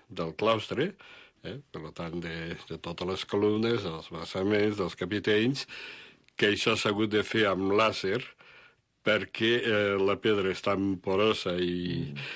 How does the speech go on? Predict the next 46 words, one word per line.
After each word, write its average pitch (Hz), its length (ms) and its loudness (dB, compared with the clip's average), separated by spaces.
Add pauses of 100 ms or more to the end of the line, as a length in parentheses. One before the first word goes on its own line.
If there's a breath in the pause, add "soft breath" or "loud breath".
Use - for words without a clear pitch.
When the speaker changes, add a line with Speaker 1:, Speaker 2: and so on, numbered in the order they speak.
(260 loud breath)
Speaker 1:
que 95 240 4
si 101 220 -4
s'hagués, 101 480 2
eh, 101 160 2
fet 101 240 0
d'un 92 160 0
altre 95 320 0
sistema, 101 600 0 (460 loud breath)
eh, 98 60 -6
l'haguéssim 92 540 0
fet 92 260 0
malbé. 95 560 2
O - 260 -18
sigui, 90 200 -2
potser 90 260 -2
l'haguéssim 101 380 2
netejat 98 540 2
en 87 100 -4
un 90 100 0
primer 92 300 0
moment, 110 360 4 (520 loud breath)
però 98 280 2
no 92 140 0
ens 87 120 -2
hagués 90 220 0
durat 90 240 -2
tant. 92 180 0 (100)
En - 100 -20
canvi, 98 300 0
amb 95 120 2
aquest 98 440 -2
altre 95 280 0
sistema 92 520 0
del 87 120 -4
làser 110 460 2 (400 loud breath)
s'ha - 280 -2
pogut 104 440 0
fer, 101 480 2 (220)
eh, 92 340 -2 (160)
puntet 98 460 0
a 92 80 2
puntet, 92 420 -2
per 85 140 -2
dir-ho 87 240 0
d'alguna 85 300 -2
manera, 123 400 2